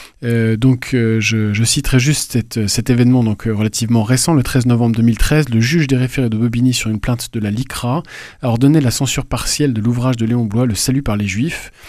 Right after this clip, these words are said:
euh, décision qui fait suite donc, à une polémique et à la publication, euh, d'un certain nombre d'ouvrages d'un personnage un peu, euh, sulfureux. Et, euh, le livre de Léon Blois est mis dans, dans le même panier. Est-ce que vous pouvez rappeler dans quel contexte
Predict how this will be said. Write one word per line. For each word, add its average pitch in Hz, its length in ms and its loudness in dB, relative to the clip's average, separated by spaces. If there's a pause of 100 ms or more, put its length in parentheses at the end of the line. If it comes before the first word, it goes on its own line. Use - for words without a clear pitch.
(340)
euh, 110 80 0
décision 110 460 0
qui 135 160 -2
fait 110 160 -2
suite 117 220 0
donc, 101 200 -2
à 104 40 -2
une 98 100 -2
polémique 117 500 2
et 120 160 0
à 113 120 -2
la 107 80 -2
publication, - 680 -2 (460)
euh, 107 100 -4
d'un 104 140 -2
certain 113 260 -2
nombre 120 160 4
d'ouvrages 113 440 2
d'un 104 120 -4
personnage 117 480 0
un 104 80 0
peu, 123 220 0
euh, 104 40 0
sulfureux. 127 640 0 (360)
Et, 131 280 -2
euh, 104 840 -6
le 110 100 -2
livre 127 320 0
de 123 100 -2
Léon 120 180 -2
Blois 147 240 2
est - 20 2
mis 151 140 0
dans, 117 200 0
dans 113 80 -2
le 123 60 0
même 147 160 2
panier. 127 240 0
Est-ce 135 140 -4
que 185 60 -8
vous - 40 -10
pouvez 180 160 -4
rappeler 160 220 -2
dans 139 100 0
quel 143 200 -2
contexte 147 600 -4